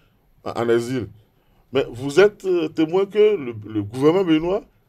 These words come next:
a sorti une liste de gens à qui on a refusé la délivrance de papiers pour voyager. Des gens qui sont à l'extérieur, bien entendu. On a interdit aux chancelleries et même à l'interne ici, à, aux, aux, aux divers responsables, de leur délivrer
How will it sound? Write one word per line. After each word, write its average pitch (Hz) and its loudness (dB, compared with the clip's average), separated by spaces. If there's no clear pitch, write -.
a 95 -14
sorti 156 -2
une 196 -4
liste - -10
de 117 -8
gens 147 -4
à 113 -6
qui 175 -6
on 180 -8
a 175 -4
refusé 123 -6
la 101 -14
délivrance 131 -8
de 113 -10
papiers 131 -6
pour 202 -12
voyager. 170 0
Des 104 -2
gens 165 0
qui 190 -8
sont 208 -2
à 208 2
l'extérieur, 165 2
bien 175 -6
entendu. 175 -6
On 180 -4
a 185 0
interdit 151 -2
aux 196 -2
chancelleries 143 -6
et 123 0
même 208 0
à 208 2
l'interne 185 2
ici, 196 -6
à, - -4
aux, 135 -2
aux, 127 -4
aux 110 -4
divers 143 0
responsables, 127 -2
de 104 -8
leur 135 2
délivrer 117 -4